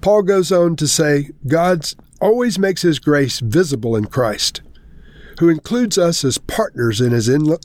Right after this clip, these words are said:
endless triumph. Through our yielded lives, he spreads the fragrance of the knowledge of God everywhere we go." And this triumphal procession is a picture of a,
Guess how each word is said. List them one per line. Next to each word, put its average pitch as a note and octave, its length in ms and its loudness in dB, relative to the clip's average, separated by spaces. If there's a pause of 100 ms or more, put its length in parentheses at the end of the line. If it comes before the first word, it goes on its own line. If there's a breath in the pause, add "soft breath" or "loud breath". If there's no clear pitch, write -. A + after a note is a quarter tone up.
(100)
endless F3+ 320 2
triumph. C3 540 0 (560 loud breath)
Through F#3 180 2
our D#3+ 140 4
yielded G#3 560 2
lives, C3 440 0
he C3 100 0
spreads E3 460 0
the C#3+ 120 -8
fragrance B2+ 600 -2
of A2 120 0
the A#2 100 0
knowledge C3 440 0
of G2+ 100 -4
God A#2+ 320 0
everywhere B2+ 480 0
we A#2 140 0
go." A2 360 -4 (560 loud breath)
And A#2 160 0
this C3 360 0
triumphal D3 680 0
procession B2 840 -4 (260)
is A#2+ 220 -2
a A#2 60 -2
picture D3 440 -2
of A#2+ 140 0
a, A2 160 -2